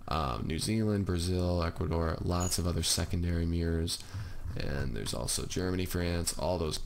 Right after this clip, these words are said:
all those countries if you're in a different location. So normally for U-,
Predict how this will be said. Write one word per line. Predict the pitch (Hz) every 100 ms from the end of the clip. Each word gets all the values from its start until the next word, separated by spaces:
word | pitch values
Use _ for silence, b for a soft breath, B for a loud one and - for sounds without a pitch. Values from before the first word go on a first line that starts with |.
| -
all | - 71
those | 71 -
countries | 71 71 65 67
if | - -
you're | -
in | 67 65 65 -
a | -
different | 64 62 58
location. | - 67 65 - - - B B B B
So | - 82 85 82 - - -
normally | 107 139 156 160 156
for | - 92 87
U-, | 92 101 120 120